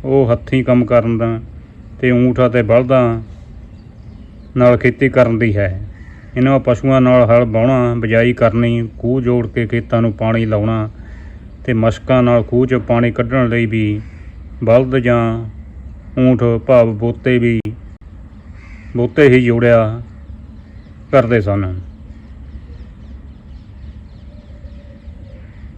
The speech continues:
ਇਹ ਭਾਈ ਵੀਰ ਸਿੰਘ ਦੀ ਰਚਨਾ ਵੀ ਉਸੇ ਸਮੇਂ ਦਾ ਵਰਤਾਂਤ ਕਰਦੀ ਹੈ, ਜਦੋਂ ਸਵੇਰ ਸਰਦੀ ਵਿੱਚ ਸਵੇਰੇ ਚਾਰ ਕੁ ਵਜੇ ਖੂਹ ਜੋੜਿਆ ਜਾਂਦਾ ਸੀ।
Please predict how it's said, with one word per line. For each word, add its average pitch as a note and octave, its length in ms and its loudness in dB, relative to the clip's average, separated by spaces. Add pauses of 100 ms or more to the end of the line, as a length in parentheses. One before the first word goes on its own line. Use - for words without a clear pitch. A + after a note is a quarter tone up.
(140)
ਇਹ C3+ 120 6
ਭਾਈ C3 260 6
ਵੀਰ B2+ 260 2
ਸਿੰਘ C#3 240 0
ਦੀ C3+ 160 2
ਰਚਨਾ B2 380 2
ਵੀ A#2 380 0 (180)
ਉਸੇ C3 280 2
ਸਮੇਂ B2 280 2
ਦਾ A#2 120 4
ਵਰਤਾਂਤ A2+ 520 0 (420)
ਕਰਦੀ G#2+ 420 2
ਹੈ, F#2+ 220 -6 (600)
ਜਦੋਂ A#2+ 260 2
ਸਵੇਰ A#2+ 440 0
ਸਰਦੀ A#2 380 2
ਵਿੱਚ A#2 260 -2
ਸਵੇਰੇ A2+ 680 -2 (300)
ਚਾਰ B2 240 6
ਕੁ B2 220 -2
ਵਜੇ A2 460 -2 (800)
ਖੂਹ C#3 220 2
ਜੋੜਿਆ A#2 340 2
ਜਾਂਦਾ G2+ 300 -2
ਸੀ। F#2+ 280 -10